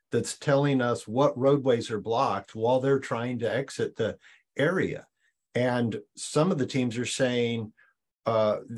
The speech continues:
you know, this could be really useful for people fleeing, or maybe we say,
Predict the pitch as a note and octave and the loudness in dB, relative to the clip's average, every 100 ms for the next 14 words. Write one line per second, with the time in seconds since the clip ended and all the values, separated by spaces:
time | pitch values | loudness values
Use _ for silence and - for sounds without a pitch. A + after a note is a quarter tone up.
0 | G#2 B2 A#2+ A2+ C3+ C3+ B2 B2 A2+ A2+ | -4 -2 0 0 0 -2 -2 0 0 2
1 | C#3+ - A2+ A2 G#2 C3+ C3+ G#2 - C3 | 0 0 -4 -2 -4 -4 -2 -4 -6 0
2 | D#3 E3+ G2+ G2 - - F3 D3 C3 D#3 | 0 2 0 -4 -6 2 4 6 4 0
3 | - A#2+ A#2+ B2+ A#2 A#2+ - B2+ A#2+ | -2 -2 -2 -2 -2 -4 0 2 2